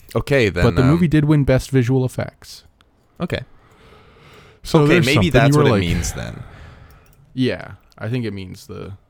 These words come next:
Speaker 2: movie won.
Speaker 1: Yeah.
Speaker 2: Um, do you know the original title of this movie?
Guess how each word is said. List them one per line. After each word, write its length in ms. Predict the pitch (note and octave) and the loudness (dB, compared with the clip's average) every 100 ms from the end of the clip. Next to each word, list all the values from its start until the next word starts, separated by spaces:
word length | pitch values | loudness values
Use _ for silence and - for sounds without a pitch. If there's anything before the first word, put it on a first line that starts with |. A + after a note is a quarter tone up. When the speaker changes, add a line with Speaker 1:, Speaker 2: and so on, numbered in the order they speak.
| - - | -20 -14
Speaker 2:
movie 420 | G#2 F#2+ G2 - | -12 -12 -12 -14
won. 440 | - - - - G#2+ - - - | -14 -18 -16 -18 -18 -20 -12 -8
Speaker 1:
Yeah. 160 | D#2 - | -6 -2
Speaker 2:
Um, 600 | A#2 A2 G#2+ G#2 G2 - _ _ | 0 0 -2 -4 -8 -16 _ _
do 80 | - | -4
you 40 | G3 | -2
know 100 | A3+ | 0
the 120 | F#3+ | 2
original 280 | D3+ D3 D3 | 2 2 0
title 280 | - F3 A#2 | -2 -2 -2
of 100 | F#2+ | -4
this 160 | F2+ | -8
movie? 360 | G2 A2+ - | -10 -10 -12